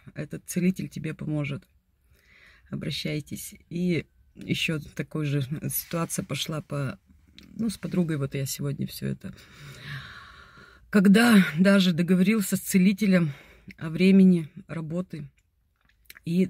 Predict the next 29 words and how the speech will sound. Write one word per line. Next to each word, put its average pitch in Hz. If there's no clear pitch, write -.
там 175
начинаются 165
эти 143
демоны, 185
не 156
хотят 175
вылазить, 160
они 160
чувствуют, 185
что -
их 143
вытащат, 190
они 175
не 190
хотят 180
покидать. 151
Они 175
будут 190
создавать 180
ситуации, 180
чтоб -
вы 196
не 196
пошли 190
на 196
эту 156
проработку. 160
Там 160
кошка 180